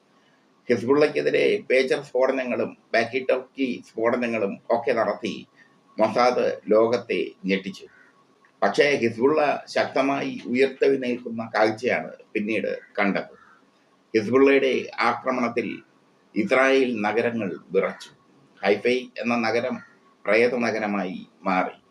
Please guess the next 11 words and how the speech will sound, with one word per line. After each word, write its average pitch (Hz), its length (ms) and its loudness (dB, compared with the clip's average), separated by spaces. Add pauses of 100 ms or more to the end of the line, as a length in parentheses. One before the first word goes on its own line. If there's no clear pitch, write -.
(580)
അതുപോലെ 156 460 4
തന്നെ 160 140 -2
ഹൂത്തികളുടെ 147 600 2
ആക്രമണങ്ങൾ 123 680 -2
തിരിച്ചറിയാൻ 101 680 -2 (560)
മൊസാദിന് 104 800 -2
കഴിഞ്ഞില്ല. - 520 -6 (600)
അവിടെയും 151 440 2
മൊസാദ് 117 580 0 (180)
പരാജയപ്പെട്ടു 95 680 -2
പോയി. - 280 -20